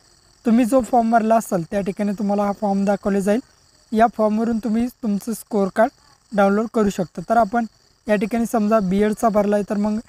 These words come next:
ईएलसीटीचा भरला आहे की general भरला आहे ते बघायचं आहे. या ठिकाणी जो भरला असेल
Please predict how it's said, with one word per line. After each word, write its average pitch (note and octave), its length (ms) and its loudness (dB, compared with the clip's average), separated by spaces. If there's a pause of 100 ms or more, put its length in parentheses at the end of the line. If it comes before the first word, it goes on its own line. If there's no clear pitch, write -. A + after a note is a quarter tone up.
(280)
ईएलसीटीचा G#3+ 760 0
भरला G3 260 0
आहे G3+ 120 -2
की A3 120 -2
general F#3+ 400 0
भरला G3 240 0
आहे F#3 140 -6
ते G3 120 0
बघायचं F#3+ 400 0
आहे. A#3+ 60 -2 (640)
या A3 60 2
ठिकाणी A3+ 340 -4
जो A3 200 -2
भरला G#3 320 0
असेल G3+ 260 -2